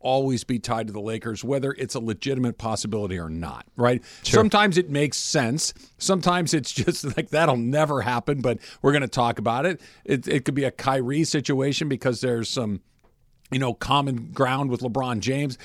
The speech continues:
Speaker 1: There, there's always gonna be noise. If a star player shakes loose or is likely to be traded, the Lakers are always gonna be on the list. So is that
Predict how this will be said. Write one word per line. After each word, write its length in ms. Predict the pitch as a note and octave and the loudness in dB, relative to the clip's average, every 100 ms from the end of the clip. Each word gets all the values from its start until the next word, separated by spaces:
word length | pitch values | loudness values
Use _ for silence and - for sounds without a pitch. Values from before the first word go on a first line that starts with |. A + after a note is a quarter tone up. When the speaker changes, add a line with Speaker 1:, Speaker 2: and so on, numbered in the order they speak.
| - - | -6 2
Speaker 1:
There, 160 | F#3+ | 4
there's 260 | E3+ F#3 F#3 | 4 2 2
always 460 | - F#3 A3+ A3 D#3+ | 2 2 2 2 -2
gonna 160 | G3 | -2
be 120 | F3 D#3+ | -2 -2
noise. 440 | C#3 C#3 C3 A#2 | -4 -4 -2 -4
If 100 | A2+ | -4
a 80 | G#2 | -6
star 440 | - - F3+ G#3+ | -6 0 2 2
player 420 | F#3+ - F3 F3 D#3 | 0 0 2 2 -2
shakes 400 | - C#3+ C3 A2+ | -2 -4 -4 -8
loose 440 | A2 D3+ D#3+ - | 0 2 2 0
or 340 | - B2+ A#2 - - _ | -4 -2 -2 -6 -12 _
is 180 | A#2+ G#2+ | -4 -2
likely 380 | B2+ D3 E3 D3 | -2 -2 0 -2
to 40 | |
be 100 | C3 | -2
traded, 360 | - C#3 C#3 B2+ | -2 0 0 -2
the 80 | |
Lakers 380 | B2+ F3+ F#3 F3 | 0 0 0 -2
are 100 | C#3+ - - | -4 -6 -4
always 340 | A#2+ G#2+ G2 | 0 0 -2
gonna 160 | G#2 F#2 | -4 -4
be 100 | F2+ | -6
on 100 | E2 | -6
the 60 | |
list. 180 | F2 F2 | -10 -4
So 160 | D#3 D3+ | -4 -2
is 200 | C3 A2+ _ - | -6 -8 _ -10
that 360 | G#2+ D3 A3+ | -2 0 -2